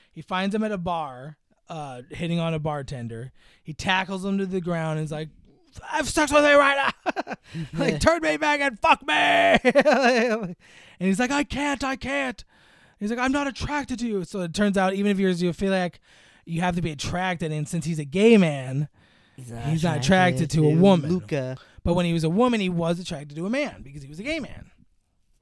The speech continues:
Speaker 2: Yep.
Speaker 1: Um, so then he's like, "I'm just stuck like this." And then while he was, they were shouting like that, the sister Michelle's like, "You had sex with him?" And he's just like,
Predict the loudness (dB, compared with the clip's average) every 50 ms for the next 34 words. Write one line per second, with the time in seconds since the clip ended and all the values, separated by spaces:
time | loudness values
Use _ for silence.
0 | _ -20 _ _ _ _ _ _ _ -12 -12 -12 -12 _ _ _ _ _ _ _
1 | _ _ -20 -20 _ _ _ -20 -20 _ _ _ -6 -4 -2 -2 -2 -2 -4 -4
2 | -6 -8 -10 -12 -16 -18 -20 _ _ -14 -8 -6 -4 -4 -2 -2 -2 -4 -4 -4
3 | -2 -2 -2 0 -2 -4 -4 -2 -2 -2 -2 -2 -4 -6 -4 -4 -6 -6 -6 -6
4 | -4 -2 -2 -2 2 4 4 4 4 4 2 0 -2 -4 -6 -12 _ -6 -6 -4
5 | -4 -2 -2 -2 0 0 -2 -4 -4 -4 -4 -4 -4 -6 -8 _ _ _ _ _
6 | _ _ _ _ _ -12 -10 -10 -6 -2 -2 -2 -2 -2 -2 -4 -4 -4 0 0
7 | 2 4 6 6 6 4 2 -2 -2 -4 -8 -14 _ _ _ _ _ _ _ -2
8 | 0 2 2 2 0 -2 -6 -10 -4 -2 -2 -2 -2 -4 -4 -2 0 0 0 -2
9 | -4 -8 _ _ _ _ _ _ _ _ _ _ _ _ _ _ _ _ _ _
10 | _ _ -12 -8 -6 -4 -4 -4 -4 -6 -6 -8 -12